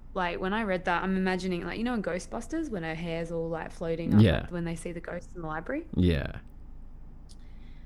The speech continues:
Speaker 1: And, um, and then it, like, beckons. Like, what do you think she would have done if he actually got up and went to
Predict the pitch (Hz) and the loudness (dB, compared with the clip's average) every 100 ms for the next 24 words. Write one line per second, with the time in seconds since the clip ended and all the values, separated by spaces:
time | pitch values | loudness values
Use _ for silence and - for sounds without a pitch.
0 | - - 202 190 180 175 160 156 156 190 | -14 -4 0 0 0 0 -2 -4 -8 -10
1 | - - - - - - - - - - | -12 -12 -12 -12 -14 -14 -16 -14 -14 -14
2 | - - - - 196 190 180 170 156 - | -14 -14 -10 -2 2 2 0 -4 -6 -6
3 | 180 196 180 170 202 - 196 277 339 339 | -6 -6 -6 0 0 0 2 4 4 2
4 | 294 - 226 190 170 180 160 - 175 - | -2 0 0 2 0 -2 -2 -6 -8 -6
5 | - - 170 165 175 151 156 190 | -8 -8 -6 -4 -4 -4 -6 -6